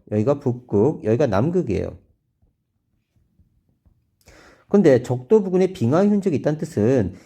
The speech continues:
옛날에 여기가 빙하가 생긴 게 아니라 얘가 이동하면서 남극에 생겼던 빙하가 대륙에 흔적을 남기면서 이렇게 대륙이 이동하면서 그 흔적이 현재 남아있는 거예요.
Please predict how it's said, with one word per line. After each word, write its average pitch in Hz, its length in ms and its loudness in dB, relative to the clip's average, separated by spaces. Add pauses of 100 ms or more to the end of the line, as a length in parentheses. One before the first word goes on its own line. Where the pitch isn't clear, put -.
(160)
옛날에 165 400 4
여기가 120 560 2
빙하가 147 320 0
생긴 196 340 -2
게 196 220 -2
아니라 110 680 2 (380)
얘가 139 640 2
이동하면서 165 840 -2 (240)
남극에 160 600 0
생겼던 175 1040 0
빙하가 107 840 0 (280)
대륙에 160 680 -2
흔적을 196 400 0
남기면서 104 840 0 (220)
이렇게 175 480 0
대륙이 156 320 0
이동하면서 160 880 0
그 - 140 -20
흔적이 185 680 0
현재 196 160 -2
남아있는 165 380 0
거예요. 85 180 -6